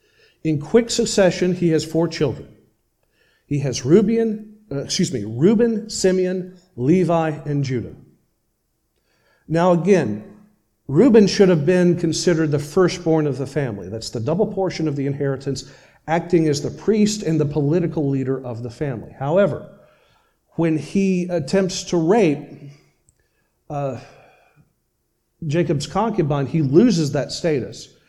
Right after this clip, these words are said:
And it should have passed to Simeon. But because he and Levi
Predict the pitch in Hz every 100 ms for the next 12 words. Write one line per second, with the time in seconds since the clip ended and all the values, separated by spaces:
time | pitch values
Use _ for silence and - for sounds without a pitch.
0 | _ _ - 156 165 - 285 294 - -
1 | 170 160 - 156 - - 254 220 104 -
2 | - - _ _ _ 160 165 151 202 175
3 | - 226 226 208 165 160 202 262 170 156
4 | 139